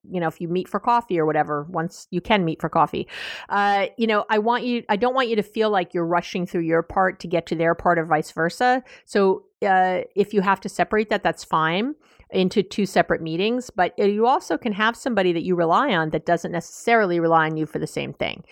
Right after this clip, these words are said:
Uh, okay. So here's the guidelines. Let me get into it.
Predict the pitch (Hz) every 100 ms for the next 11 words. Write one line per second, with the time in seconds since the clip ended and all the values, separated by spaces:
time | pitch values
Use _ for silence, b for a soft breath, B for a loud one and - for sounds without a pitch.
0 | B B B - 170 165 - 190 - -
1 | _ _ b b - 262 254 240 - _
2 | - _ _ - 226 349 302 202 165 -
3 | - - 196 208 185 160 160 -